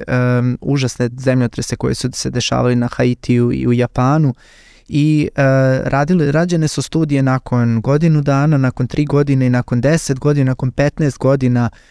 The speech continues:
od tih događaja i ono je to interesantno da, da, ovaj, su pokazali upravo ovo o čemu pričamo. Dakle, nije doživotan poremećaj. Dakle, neke tegobe bilo,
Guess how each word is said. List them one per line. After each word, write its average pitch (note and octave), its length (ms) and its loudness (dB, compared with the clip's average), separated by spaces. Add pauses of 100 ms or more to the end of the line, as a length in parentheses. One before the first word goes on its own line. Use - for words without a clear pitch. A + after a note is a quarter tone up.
(140)
od C3+ 460 0
tih C3+ 320 0
događaja C3 720 2
i C#3+ 320 -2
ono F3 300 0
je E3+ 60 -4
to - 140 -4
interesantno D3 680 -2
da, C3+ 280 0
da, C3 500 0
ovaj, B2+ 580 0
su - 180 -10
pokazali C#3 560 -2
upravo C#3+ 360 0
ovo D3 180 0
o C#3 60 0
čemu C#3 300 -2
pričamo. A#2 480 -2
Dakle, A#2+ 300 -2
nije D3+ 280 0
doživotan D3 540 0
poremećaj. A#2 540 0
Dakle, B2 360 0 (520)
neke D#3+ 420 0
tegobe D3 640 0
bilo, D3+ 400 2